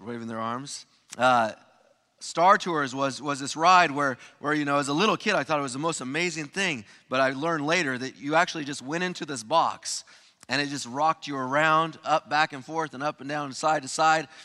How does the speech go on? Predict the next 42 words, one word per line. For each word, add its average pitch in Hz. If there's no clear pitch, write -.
There 139
was 147
no 165
actual 156
movement 139
at 127
all. 131
But 147
you 156
felt 269
like 196
you 151
were 139
moving 147
because 156
you 160
were 147
wearing 180
these 147
three 175
D 165
glasses, 143
and 120
everything 170
was 139
hurtling 170
towards 156
you. 120
And 123
I 156
remember 180
that 147
there 165
was 160
this 151
part 196
in 156
the 143
ride 156
where 139
this 127
meteor 143